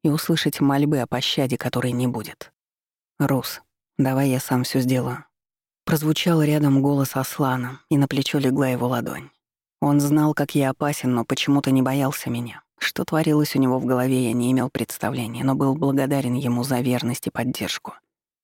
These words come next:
«Нет, пошли кого-нибудь за ней. Пусть доставит ко мне домой». Прохрипел в ответ, выпрямляя спину и, наконец, обуздывая свои эмоции.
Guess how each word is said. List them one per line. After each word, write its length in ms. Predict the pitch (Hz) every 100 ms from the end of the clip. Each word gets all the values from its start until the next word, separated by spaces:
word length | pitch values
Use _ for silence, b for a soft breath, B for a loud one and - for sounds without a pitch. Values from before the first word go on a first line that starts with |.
| _ _ _ _ _ _ _ -
«Нет, 380 | 135 110 - - _ _
пошли 300 | - 131 147
кого-нибудь 500 | 135 127 123 120 120
за 140 | 123 120
ней. 320 | 117 110 _ _ _ _ _ _ _ _ _
Пусть 340 | 147 131 -
доставит 480 | 139 120 - 127 120
ко 120 | -
мне 180 | 127 120
домой». 380 | 117 117 117 - _ _ _ _ _ _ _
Прохрипел 640 | - 143 - 156 180 165
в 60 | 143
ответ, 320 | 143 - 170
выпрямляя 520 | - - 143 143 139 143
спину 460 | - - 151 143
и, 20 | 135
наконец, 480 | 135 139 139 135 143
обуздывая 560 | 139 147 147 143 135
свои 400 | 135 139 135 135
эмоции. 500 | 135 131 135 - -